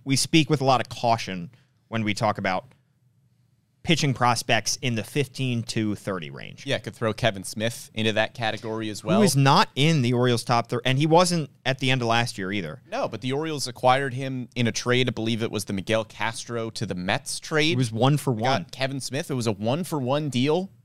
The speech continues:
Speaker 2: Looked like an exciting pitching prospect. Never really panned out.
Speaker 1: It's kind of sad because he w-, s-, came in, I believe, as the number twelve prospect in the Orioles system.
Speaker 2: He was pretty highly ranked, yeah.
Speaker 1: Yeah. So there are cautionary tales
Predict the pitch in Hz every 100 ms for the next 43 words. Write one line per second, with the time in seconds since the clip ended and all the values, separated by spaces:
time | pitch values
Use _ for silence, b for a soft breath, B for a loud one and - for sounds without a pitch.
0 | _ _ 127 131 156 147 143 127 - 131
1 | 143 123 123 147 143 139 - 180 214 -
2 | - _ _ _ 92 110 123 139 135 135
3 | 135 165 _ _ _ _ _ _ _ -
4 | 110 - - - - - 165 151 - -
5 | _ _ - 127 131 160 82 107 107 104
6 | - 120 120 107 110 92 - - - _
7 | _ - 135 120 127 175 180 135 151 101
8 | - 98 92 110 101 90 - 101 101 143
9 | 151 - 120 - 180 - 120 104 110 104
10 | - 131 135 160 320 370 220 202 170 165
11 | 107 156 85 - 127 113 90 - - 131
12 | 135 151 143 - 139 135 135 123 107 -
13 | 107 92 92 -